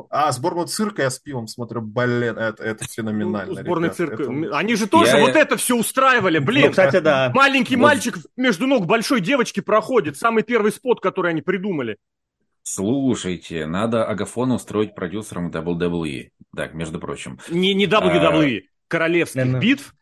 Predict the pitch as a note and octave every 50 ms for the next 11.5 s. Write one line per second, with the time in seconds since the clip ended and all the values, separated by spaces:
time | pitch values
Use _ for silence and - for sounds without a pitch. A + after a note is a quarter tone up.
0 | _ B2 A#2 A#2 E3+ F3 D#3+ C#3+ A2+ G#2 A2 G2+ G#2 F3 A3 B3 A#3+ A3+ - A3+
1 | G#3 G3 - _ _ - E3+ E3+ D#3+ - - - C#3+ - - - E3 F3 A#3 B3
2 | B3 A#3 - - C3+ C#3+ E3 - G3 F3+ E3+ - - A2+ - - - - B2 G#2
3 | G2+ G2+ - _ - - - D3 D#3+ - - - - F#2+ G2+ F#2+ F#2 G2 F2+ E2+
4 | F2+ F2+ F2 E2+ - - - C#2+ - - - - D#3+ D#3 - - - - - F3
5 | A3 A#3 - - - G3 F#3+ F#3+ F#3 F#3 F3 G3 G3 F#3+ G3 D#3+ - - F3+ -
6 | A3 F#3 D#3 F3+ A3 F#3+ A3 G#3 - - G#3+ G#3 G#3+ G#3+ G3+ G#3 G#3 G#3 G#3 -
7 | A#3+ B3 A#3 - - F3 - E3 E3 D#3 - F3+ G3 G3+ G3+ A#3 D4 B3+ G#3+ D3
8 | C3+ C3 E3+ E3 D3+ D3 C#3 C3 D3 D3+ D3 C#3 C#3+ E3 D#3 C3+ A#2+ B2+ - D#3
9 | D3+ D#3+ E3 D#3 - - C#3 B2+ A#2 B2+ C#3+ C#3+ C3 C3 A2 - D3+ A#2 C3 C#3+
10 | D3 E3 A3 A#3 - - - - _ _ _ _ _ _ _ _ _ _ - D#3+
11 | F3 G3 G3+ F#3+ F3 C#3 A2 G#2 F#2+